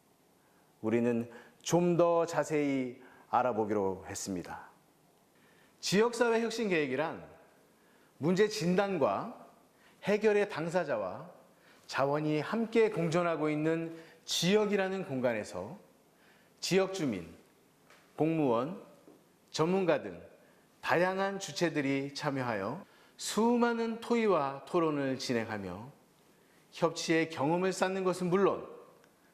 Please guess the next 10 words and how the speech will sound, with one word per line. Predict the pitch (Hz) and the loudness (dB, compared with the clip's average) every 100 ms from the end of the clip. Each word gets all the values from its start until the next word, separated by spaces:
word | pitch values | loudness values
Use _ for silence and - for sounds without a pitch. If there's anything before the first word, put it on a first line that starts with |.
| _ | _
이를 | 123 127 135 | 0 0 0
토대로 | 139 131 135 135 135 - - - - | -2 0 0 0 -2 -8 -18 -18 -2
자치구의 | 165 165 202 185 185 185 | 0 0 2 4 4 2
협치 | 185 220 - 220 | -2 -6 -4 -2
기반을 | 185 175 175 180 180 180 | 0 2 0 0 -2 -4
조성하고 | 139 135 123 101 85 90 135 - _ _ _ _ _ _ _ | -4 -2 -2 -2 -4 -6 -10 -18 _ _ _ _ _ _ _
지역의 | - 147 151 139 147 147 | -2 0 2 2 0 0
문제를 | 113 180 185 202 196 196 196 196 | -2 0 4 4 4 2 0 -2
해결해 | 156 160 156 | -2 0 0
나가는 | 143 123 113 123 131 139 | -2 -2 -2 0 -2 -4